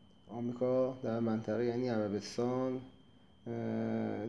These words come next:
دست دوستی سمت ایران دراز کرده به صورت غیر مستقیم و آمادگی سیاسی نشون داده واسه اینکه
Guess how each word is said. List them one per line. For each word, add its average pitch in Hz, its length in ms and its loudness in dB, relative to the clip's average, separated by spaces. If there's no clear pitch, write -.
دست 117 240 2
دوستی 120 300 -2
سمت 117 300 -2
ایران 110 220 2
دراز 95 360 2
کرده 98 420 0
به 107 60 -4
صورت 98 320 0
غیر 101 200 -2
مستقیم 120 880 0
و 120 40 -2
آمادگی 117 640 2
سیاسی 120 440 4
نشون 120 260 2
داده 113 220 6
واسه 104 260 0
اینکه 117 380 2